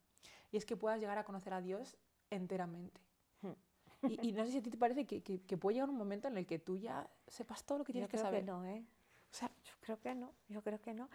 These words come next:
Speaker 2: Pero tienes razón con las cosas de, las cosas que, eh, que tenemos, ah, día a día, estamos tan acostumbrados y no nos asombramos, ¿no? Ah, yo me acuerdo hace muchos años,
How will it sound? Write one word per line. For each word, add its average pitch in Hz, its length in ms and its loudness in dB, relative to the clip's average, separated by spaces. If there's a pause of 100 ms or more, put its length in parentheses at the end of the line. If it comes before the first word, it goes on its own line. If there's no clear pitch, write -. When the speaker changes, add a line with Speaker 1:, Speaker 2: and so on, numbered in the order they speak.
(240)
Speaker 2:
Pero 233 200 12
tienes 277 260 10
razón 269 300 10
con 262 140 6
las 220 160 6
cosas 240 340 2
de, 202 220 6 (360)
las 214 280 6
cosas 269 360 4
que, - 220 2
eh, 196 140 2 (120)
que 214 140 6
tenemos, 226 640 4
ah, 196 400 2 (220)
día 226 260 8
a 240 60 10
día, 262 340 2 (340)
estamos 220 320 2
tan 226 160 0
acostumbrados 233 1000 -2
y 220 120 -2
no 214 240 -2
nos 247 240 -6
asombramos, 180 840 -8
¿no? 233 220 -6 (440)
Ah, 202 240 -2 (100)
yo 220 120 -4
me 226 100 0
acuerdo 233 440 0
hace 208 200 -4
muchos 226 400 -6
años, 226 300 -4